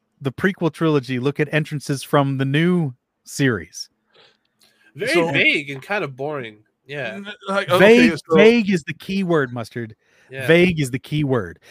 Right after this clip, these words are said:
Speaker 1: Specificity is so necessary to move things forward and to
Speaker 2: Yeah.
Speaker 1: let, and to let the audience trust.
Speaker 3: Yeah.
Speaker 1: Everyone in these new movies is so scared to offend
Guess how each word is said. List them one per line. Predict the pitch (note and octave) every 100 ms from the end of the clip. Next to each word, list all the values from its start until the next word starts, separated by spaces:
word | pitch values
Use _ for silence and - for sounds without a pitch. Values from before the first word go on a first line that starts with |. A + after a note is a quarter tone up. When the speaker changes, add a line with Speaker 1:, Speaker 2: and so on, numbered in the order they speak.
| - -
Speaker 1:
Specificity | - - G#3 - A3 G#3+ G#3 A3 A#3+ B3 - _ _
is | - D#3+
so | - - E3 F3 G3
necessary | E3 D#3 C#3 - A2 G2 F#2+
to | B2
move | B2+ D3
things | - D#3+ D#3
forward | - C3 C3+ C#3+ D#3 _ _ _ _ _
and | C#3+ B2
to |
Speaker 2:
Yeah. | B2+
Speaker 1:
let, | C#3+ E3+
and | B2+
to | B2+
let | D3
the | -
audience | C#3 C3+ C3 -
trust. | - C3+ E3 - - _ _ _ -
Speaker 3:
Yeah. | F2 D#2 D2 - _ _ -
Speaker 1:
Everyone | F3 G#3+ A#3+ G#3 G#3
in | F3+
these | D#3 C3
new | C3+ D#3+
movies | D#3 C#3+ A#2+
is | G#2+
so | - C#3+ E3+
scared | - F3 D#3+ D3
to | B2+
offend | A2+ - C#3+ D3 D#3+ D#3+